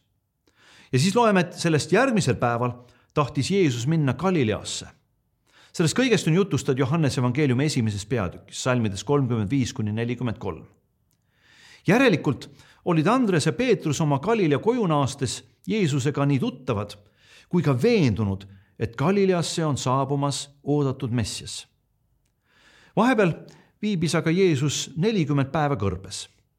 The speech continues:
Galileasse tulles leidis ta need kaks venda järve ääres oma kalandusärile taas keskendunud tööd tegemas. Vaevalt oskasid nad siis arvata, et Jeesus neidki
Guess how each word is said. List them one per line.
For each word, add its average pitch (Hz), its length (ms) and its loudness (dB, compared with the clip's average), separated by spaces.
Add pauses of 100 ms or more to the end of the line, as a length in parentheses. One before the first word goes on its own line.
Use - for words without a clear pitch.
(760)
Galileasse 170 500 4
tulles 165 520 0 (420)
leidis 156 340 0
ta 151 100 -2
need 139 200 0
kaks 175 280 -4
venda 147 340 2
järve 135 340 0
ääres 120 340 0 (100)
oma 123 220 -2
kalandusärile 120 800 0
taas 123 320 0
keskendunud 95 680 -4
tööd 107 260 0
tegemas. - 460 -12 (1040)
Vaevalt 240 280 2
oskasid 143 400 0
nad 147 240 2
siis 190 260 -2
arvata, 170 440 0
et - 160 -4
Jeesus 143 500 -2
neidki 139 680 0